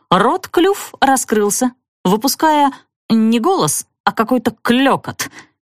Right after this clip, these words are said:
"Тепло ли тебе, девица?" "А то!" Этот обломок попал ему в плечо, подняв облачко трухи. "Животину не тирань!"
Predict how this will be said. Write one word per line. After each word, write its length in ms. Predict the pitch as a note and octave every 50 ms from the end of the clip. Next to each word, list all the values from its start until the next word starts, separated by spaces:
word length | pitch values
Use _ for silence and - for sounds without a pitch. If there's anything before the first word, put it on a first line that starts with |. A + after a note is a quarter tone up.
| _ _ _ _
"Тепло 640 | - - F3 D3+ A2+ - D3 C#3+ C#3 C3+ D3+ A3 C#4+
ли 220 | C#4+ A#3+ F3 D#3+
тебе, 500 | C#3+ - - - D#3+ D3 B2+ B2+ D#3+ E3+ B2 - _ _ -
девица?" 760 | E3 D#3 D#3+ A#3+ A3 E3+ C#3+ C3 C3 A#2+ - - - D3 - - - _ _ _ _ _ _ _ _ _ _ _ _ _ -
"А 240 | - C#4 C#4+ C#4+ D4
то!" 520 | D4 _ - - G4 E4+ C4 F#3 D3+ C#3+ A#2+ - _ _ _ _ _ _ _ -
Этот 280 | A#3+ E4+ - G4 -
обломок 420 | F#4 D4+ C4 C4+ D4+ D#4 D#4 - -
попал 300 | - G#3+ G#3 G#3 G#3+ A#3
ему 220 | G#3+ G3 F3 F#3+
в 120 | F#3 - -
плечо, 480 | A3+ G3+ G3 - - E3 C#3+ D3 D3 _ _ _ _
подняв 440 | - D#3+ D#3 C#3+ D3+ D#3+ D#3+ D#3 - -
облачко 420 | - E3 D3+ E3 E3+ - - - F#3+
трухи. 460 | - G#3+ A3+ G#3+ - - C#3+ B2+ - - - - - _ _ _ _ -
"Животину 1080 | D3 C3+ C#3+ D#3 G3 A3+ A#3 A3+ B3 C4 C4 - - - D4+ D#4 E4+ D4 G#3 F3+ E3+
не 380 | E3+ E3+ F3+ F#3+ G#3 A3+ B3 A#3+
тирань!" 880 | - - - A#3+ B3+ C#4 C#4 C4+ C#4 C#4 B3+ G#3 F3 D#3+ D3+ C#3 A#2+